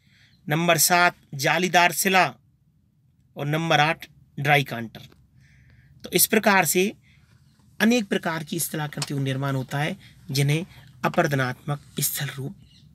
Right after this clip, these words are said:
कहा जाता है। तो आज की क्लास में हमने अपरदन का जो कार्य होता है पवन का, वो तीन रूपों में संपादित होता है, वो मैंने आपको पहले बता चुका हूँ। तीन रूप कौन कौन से होते हैं? अपवाहन की क्रिया होती है, इसके बाद आपकी दूसरी जो क्रिया होती है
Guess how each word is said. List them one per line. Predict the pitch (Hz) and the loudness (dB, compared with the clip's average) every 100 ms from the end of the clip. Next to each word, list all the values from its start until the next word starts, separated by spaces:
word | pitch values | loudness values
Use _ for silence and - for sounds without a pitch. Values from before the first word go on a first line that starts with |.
| - | -8
कहा | - 117 | -6 -6
जाता | 104 - - | -10 -12 -20
है। | - _ - _ _ - - _ - _ _ - - - - _ - _ _ - | -20 _ -20 _ _ -20 -20 _ -20 _ _ -20 -20 -20 -20 _ -20 _ _ -2
तो | 147 | 2
आज | 151 156 | 2 0
की | 170 | -4
क्लास | 165 151 151 | 0 0 0
में | 170 | -4
हमने | 147 156 | -4 -4
अपरदन | 147 143 147 156 | -4 -4 -4 -4
का | 156 | -6
जो | 151 | -6
कार्य | 147 139 147 | -8 -6 -2
होता | 143 131 | -2 0
है | 147 | 0
पवन | 147 143 143 | 0 -2 -2
का, | 139 139 131 _ _ _ - | -2 -4 -4 _ _ _ -10
वो | 139 143 | -6 -4
तीन | - 180 | 0 0
रूपों | 165 151 160 | 2 -2 0
में | 156 | 0
संपादित | 151 143 143 151 | 0 2 2 2
होता | 139 135 139 | -2 -2 0
है, | 151 | 0
वो | 147 147 | -2 -2
मैंने | 151 147 | 0 0
आपको | 143 - | 0 -2
पहले | 151 131 139 | -6 -4 -4
बता | 139 135 | -4 -6
चुका | - 139 | -6 -4
हूँ। | 143 151 151 - - - _ | -4 -4 -8 -16 -20 -20 _
तीन | 156 160 | -2 2
रूप | 156 151 | 0 0
कौन | 156 151 | 0 0
कौन | 156 156 | 0 0
से | 151 | 0
होते | 135 147 | 0 0
हैं? | 156 151 - - - | -2 -4 -12 -10 -6
अपवाहन | 135 143 143 151 | -2 0 2 0
की | 151 | -2
क्रिया | 147 151 | 0 2
होती | 147 139 151 | 2 -2 -4
है, | 156 160 - _ _ _ _ _ _ _ _ _ - - - | -4 -4 -12 _ _ _ _ _ _ _ _ _ -20 -12 -6
इसके | - 156 | -4 0
बाद | 143 143 | 2 4
आपकी | 147 143 143 | 4 0 -2
दूसरी | 156 160 165 | -4 -4 -4
जो | 151 | -4
क्रिया | 147 143 | -2 -2
होती | 143 131 131 135 | 0 -2 -2 -2
है | 151 | -4